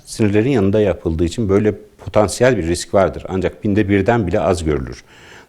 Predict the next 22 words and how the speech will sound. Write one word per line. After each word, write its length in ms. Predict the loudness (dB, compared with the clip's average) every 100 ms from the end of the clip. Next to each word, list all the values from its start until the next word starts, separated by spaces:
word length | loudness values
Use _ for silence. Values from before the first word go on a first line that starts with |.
| 0
Bazı 240 | 4 4 0
hastalarda 640 | -4 -2 -2 0 0 -2
bu 80 | 0
geçici, 520 | -2 -2 -4 -4 -6 -12 -20 _ 0
bazen 340 | 2 4 2 0
de 100 | -2
kalıcı 440 | 0 0 0 -2
problemlere 520 | -2 0 0 0 0
yol 160 | 0 0
açabilir. 560 | -2 -4 -6 -6 -14 -20 _ _ -20 -20 -20 _ -2
Yine 140 | 2
enfeksiyon 680 | 4 2 0 -2 -2 -4 0
diğer 140 | 0
hastalıklarda 680 | 0 -2 -4 0 2 2 4
olduğu 280 | 0 0 -2
gibi 240 | -2 -2
bel 120 | 0
fıtığı 320 | 0 -4 -4 -2
ameliyatında 480 | 0 -2 0 0
da 60 | 0
görülebilir. 640 | 0 0 -2 -4 -6 -8 -12 -20 _ -4
Ancak 480 | 2 4 4 0 -4